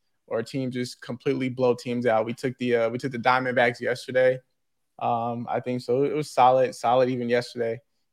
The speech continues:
Um, but it's, it's, it's crazy. It's, it's, it, it makes you, it makes you not as excited. I don't watch every single game now because we, we bet so many of 'em, but it,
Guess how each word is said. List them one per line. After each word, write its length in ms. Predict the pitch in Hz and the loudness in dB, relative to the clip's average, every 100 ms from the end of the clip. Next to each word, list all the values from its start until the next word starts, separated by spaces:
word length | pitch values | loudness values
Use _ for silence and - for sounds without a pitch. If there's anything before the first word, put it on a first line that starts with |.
| _ - | _ -10
Um, 220 | 104 107 | -6 -2
but 100 | 110 | 0
it's, 300 | 120 - - | 0 -4 -14
it's, 300 | 113 - - - | -14 -14 -18 -18
it's 100 | - | -2
crazy. 380 | 139 160 139 110 | 2 2 2 -4
It's, 200 | 110 - | -8 -8
it's, 360 | 120 - - _ _ _ _ _ _ - | -8 -8 -20 _ _ _ _ _ _ -2
it, 180 | 131 | 0
it 120 | 123 131 | 2 2
makes 280 | 147 - | 2 2
you, 480 | 170 156 151 147 143 - | 0 2 2 0 -4 -8
it 100 | 123 | -2
makes 280 | 143 143 165 | -2 -2 0
you 300 | 156 147 139 | 0 0 -2
not 300 | 120 127 131 | 0 2 4
as 160 | 127 110 | 2 0
excited. 640 | - - 123 123 123 120 - | -8 0 4 4 4 0 -4
I 100 | 113 | 0
don't 200 | 120 120 | 2 2
watch 260 | 110 110 - _ | 2 2 0 _
every 280 | 117 120 127 | -2 -2 -2
single 260 | 135 127 120 | -4 0 2
game 300 | 113 120 120 | 2 0 -2
now 220 | 117 117 | -2 -2
because 360 | 110 - 117 113 | -2 -4 -4 -4
we, 240 | 110 - | -6 -6
we 120 | 117 | -6
bet 240 | 113 117 117 | 2 2 2
so 160 | 127 | 0
many 260 | 113 120 131 | -2 -2 2
of 140 | 135 | 2
'em, 140 | 143 131 | 2 2
but 340 | 113 101 - _ _ _ _ _ _ 110 | 4 2 -2 _ _ _ _ _ _ 2
it, 220 | 117 | 2